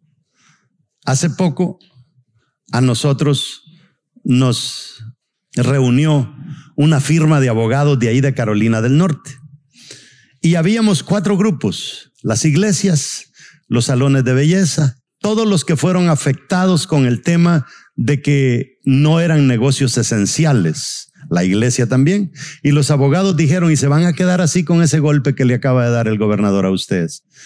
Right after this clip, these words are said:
Y le dijimos, "¿Y qué podemos hacer?". Dijeron, "Demanden, demandar al gobernador, ¿sí?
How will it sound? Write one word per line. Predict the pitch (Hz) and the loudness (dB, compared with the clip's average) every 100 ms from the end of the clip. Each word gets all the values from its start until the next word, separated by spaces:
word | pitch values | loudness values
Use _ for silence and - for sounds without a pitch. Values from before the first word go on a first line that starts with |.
| - _ _ - | -20 _ _ -4
Y | 113 | -2
le | 110 | 0
dijimos, | 120 117 107 | 2 0 0
"¿Y | |
qué | 117 | -2
podemos | 107 107 107 95 | -2 -2 0 0
hacer?". | 104 185 202 151 _ _ _ | 0 -2 -4 -6 _ _ _
Dijeron, | - 110 110 104 | -4 -2 0 0
"Demanden, | 98 123 202 240 165 - _ _ _ - | 0 2 2 0 -2 -8 _ _ _ -12
demandar | - - - - 117 156 | -6 -4 -2 -2 -2 0
al | 120 | 0
gobernador, | 110 101 95 90 160 160 | 0 0 0 0 0 -2
¿sí? | - - 180 233 | -6 -2 -2 -2